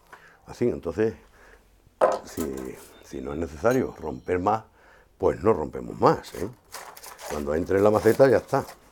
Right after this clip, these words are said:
ya no importa. Ah, a ver. Ahora tenemos aquí, yéndonos a la parte más ancha,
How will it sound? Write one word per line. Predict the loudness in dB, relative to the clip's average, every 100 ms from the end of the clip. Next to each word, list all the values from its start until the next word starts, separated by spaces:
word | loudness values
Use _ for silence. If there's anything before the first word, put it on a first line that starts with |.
| _
ya | -6 -4
no |
importa. | -6 -4 -2 2 4 2 -4 _ _ _ _ -20 _ -10
Ah, | -8 -8 -10 -12 -6
a |
ver. | -4 -4 _ _ _ _ _ _ _ _ _ -20 -20 _ _ _ _ _ _ _ _ _ _ -20 -20 -20 -18 -18 -18 _ -20 _ -8
Ahora | -6 -4
tenemos | -2 0 0
aquí, | -2 -2 -4 -4 _ -20 -20 -20 -20 -18 -18 -20 -20 -20 -20 -20 -16 -16 -18 -10
yéndonos | -6 -4 -2 -2
a |
la | -4
parte | -4 -4 -4
más | -4
ancha, | -4 -4 -6 -8